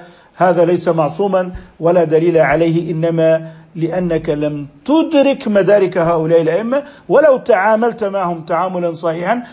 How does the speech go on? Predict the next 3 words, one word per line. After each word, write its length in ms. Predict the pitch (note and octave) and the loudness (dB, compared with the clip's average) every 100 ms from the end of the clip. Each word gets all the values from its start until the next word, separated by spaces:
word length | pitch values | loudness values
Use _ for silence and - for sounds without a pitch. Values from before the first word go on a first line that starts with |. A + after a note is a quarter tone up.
| - - | -18 -2
لبحثت 600 | F#3+ G3 - D4+ D4+ A#3+ | 2 2 2 0 0 2
وتبينت 1200 | A3+ A3 F3+ F3 F3 F3 F3+ A3 G#3+ F#3+ F#3 F3+ | 4 4 2 2 0 0 0 -2 -2 0 0 -2
الدليل، 560 | E3+ C3+ D#3+ F3+ A#3 | -8 -4 -2 -2 -6